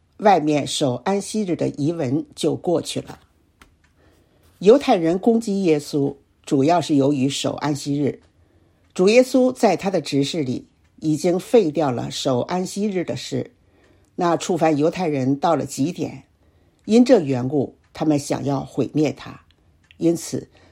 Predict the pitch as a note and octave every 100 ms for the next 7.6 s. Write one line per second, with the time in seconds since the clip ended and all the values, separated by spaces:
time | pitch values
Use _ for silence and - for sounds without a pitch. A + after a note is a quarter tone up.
0 | - F3+ F3+ E3+ B2+ D#3+ D3+ - B3 G3+
1 | C3+ C3 - F#3 F#3+ F#3 F3+ A#2 - -
2 | - C3+ C#3+ - D3+ D#3 C#3 _ _ _
3 | _ _ _ _ _ _ _ _ _ _
4 | _ - - F3 E3 G3 _ _ _ _
5 | _ _ _ _ - D4 B3+ E3+ D#3+ C#3+
6 | D3 B2+ A#2 - D3+ - G3 G3 D3+ F#3
7 | E3+ C#3 C3 D#3 -